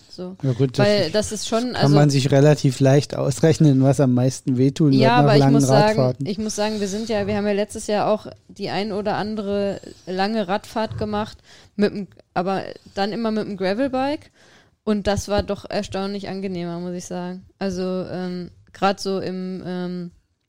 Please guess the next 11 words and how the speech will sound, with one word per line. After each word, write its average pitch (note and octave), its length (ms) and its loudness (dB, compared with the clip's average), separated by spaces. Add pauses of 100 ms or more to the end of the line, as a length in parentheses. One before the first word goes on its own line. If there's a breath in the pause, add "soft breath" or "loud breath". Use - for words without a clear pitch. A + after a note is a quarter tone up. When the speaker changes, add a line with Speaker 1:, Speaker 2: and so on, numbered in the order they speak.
(200)
Speaker 1:
im F#3 360 -2
Gesäßbereich G#3 1500 -2 (1200 loud breath)
war A3 220 2
das A#3+ 220 -2
schon G#3+ 360 -4 (560)
ziemlich A3+ 500 -4
eklig F#3 600 -4
auf F#3+ 120 -12
der F3+ 160 -8
zweiten F#3 380 -4
Hälfte, F3+ 560 -6